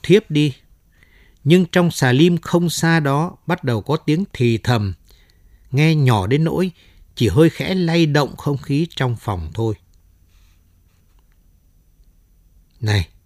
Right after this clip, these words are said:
chúng nó muốn bắt chúng mình khai những tên để làm gì nhỉ?" Herfen không trả lời câu hỏi đó của Kropinski.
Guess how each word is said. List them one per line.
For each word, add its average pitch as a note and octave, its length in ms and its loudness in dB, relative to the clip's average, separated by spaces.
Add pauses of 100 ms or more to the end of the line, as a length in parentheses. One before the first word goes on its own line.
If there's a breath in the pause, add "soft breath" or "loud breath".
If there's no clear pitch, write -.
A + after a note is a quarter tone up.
(760)
chúng D#3 200 2
nó C#3+ 140 2
muốn D#3 320 0
bắt F#3 260 -2
chúng F3 200 -2
mình A2+ 240 0
khai C#3 280 -2
những C#3+ 140 -4 (120)
tên D3 280 0
để G#2 120 -2
làm G#2 240 -2
gì G#2+ 380 2
nhỉ?" F#2 220 -4 (2250 soft breath)
Herfen E3+ 520 2
không F3+ 300 0
trả A2+ 180 -2
lời A#2 200 2
câu D#3+ 200 2
hỏi A2 200 2
đó A#2 260 -2
của A2+ 240 -6
Kropinski. C3+ 840 -2